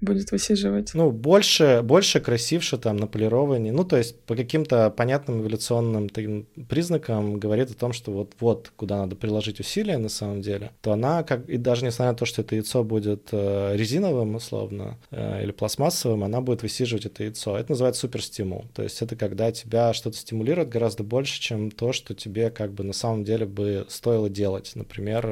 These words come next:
Speaker 2: высиживать собственные
Speaker 1: <laughs>
Speaker 2: яйца, не резиновые и не, не пластиковые. Вот. То же самое происходит, э, с, э, вот, ну,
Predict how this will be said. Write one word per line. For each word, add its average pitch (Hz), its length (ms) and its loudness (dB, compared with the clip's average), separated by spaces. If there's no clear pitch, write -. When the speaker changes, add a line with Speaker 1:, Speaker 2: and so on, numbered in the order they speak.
Speaker 2:
высиживать 113 440 -2
собственные 214 520 4
Speaker 1:
<laughs> 233 120 8
Speaker 2:
яйца, - 320 0
не 117 260 4
резиновые 104 680 -2
и 107 80 -2
не, 107 160 -2
не 117 140 -4
пластиковые. 113 640 -4
Вот. 117 400 -2
То 156 120 6
же 151 60 2
самое 151 320 2
происходит, 120 680 0
э, 104 420 4
с, - 280 -2
э, 107 440 2
вот, 98 120 -4
ну, 110 280 -6